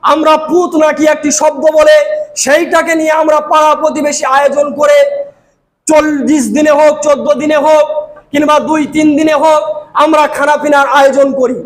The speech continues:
কিন্তু নবী মুহাম্মদ রাসূলুল্লাহ সাল্লাল্লাহু আলাইহি ওয়াসাল্লাম যে আকিকা দিতে বললে, সেই আকিকা আমরা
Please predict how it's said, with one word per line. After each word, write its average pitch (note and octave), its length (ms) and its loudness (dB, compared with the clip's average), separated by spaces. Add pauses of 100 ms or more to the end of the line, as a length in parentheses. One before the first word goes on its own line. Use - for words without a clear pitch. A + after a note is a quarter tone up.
(240)
কিন্তু D#4 280 0
নবী D4+ 160 0
মুহাম্মদ F4 500 0
রাসূলুল্লাহ F4 520 0
সাল্লাল্লাহু D#4+ 100 -6
আলাইহি D4+ 180 -2
ওয়াসাল্লাম D4+ 600 -2 (200)
যে B3+ 80 -4
আকিকা D4 480 2
দিতে E4+ 220 -2
বললে, D#4+ 340 2 (400)
সেই C#4+ 260 2
আকিকা C#4+ 380 0
আমরা C#4+ 320 2